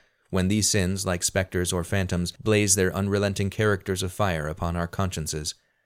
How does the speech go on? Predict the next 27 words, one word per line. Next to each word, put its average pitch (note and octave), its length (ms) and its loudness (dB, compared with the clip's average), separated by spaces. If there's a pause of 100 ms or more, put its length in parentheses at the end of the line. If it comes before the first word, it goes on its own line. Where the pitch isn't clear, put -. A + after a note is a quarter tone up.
(380)
Their F#2 140 4
force G2+ 360 0
might G2 160 2
not F#2 140 2
have E2 100 -2
been F2+ 160 0
realized F2+ 420 2
in E2+ 80 0
a E2+ 60 -2
moment F2 260 -2
of E2+ 140 -8
passion, F#2+ 400 0 (200)
but G#2+ 200 -2
conscience G#2 420 0
is F#2 140 0
biding F#2 320 2
its E2 140 -2
time E2+ 520 -2
and E2+ 140 -2
will E2+ 100 0
bear F2 240 0
its F2 140 -2
stern, F2+ 340 0
uncompromising F2+ 800 -2
witness F2 360 -2
sometime, F2+ 580 -4
somewhere, F2 560 -2